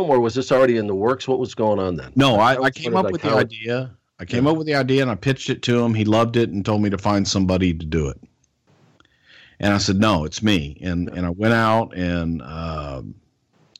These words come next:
Speaker 2: I, I went, I actually walked in his office when he was in a meeting with Jim Troy and Doug Sages, and I did the gimmick for him. I, I did it. I, I went in and, and basically I laid hi-,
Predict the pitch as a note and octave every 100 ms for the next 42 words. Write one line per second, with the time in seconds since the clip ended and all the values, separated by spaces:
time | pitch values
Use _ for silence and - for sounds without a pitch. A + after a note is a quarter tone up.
0 | - E2+ E2 D#2+ D2+ D2 B1+ - _ A1+
1 | D#2+ E2+ G#2 G#2 F#2+ G2 G#2 G#2 G#2 F#2+
2 | G2+ A2 A2+ G#2 G2+ G#2 G#2+ G2+ G2+ F#2+
3 | F#2+ G2 F#2 F#2+ G2 G2 F#2 F#2+ G2 F#2+
4 | G2+ G#2 G2+ F#2+ F#2 - F2+ E2+ G#2 -
5 | - - - - - - - F#2+ A2 A2
6 | A#2 A2 G#2+ A2 C3+ F3 - E2+ C#2+ -
7 | G2 F2+ G2+ F#2+ A#2 C#3 - - _ _
8 | - F2+ F2+ F#2+ G2 G#2 G#2+ A#2+ A#2+ F#2
9 | D#2+ F2+ F#2 G2+ - G#2 G2+ F2 F2 F2+
10 | E2 G#2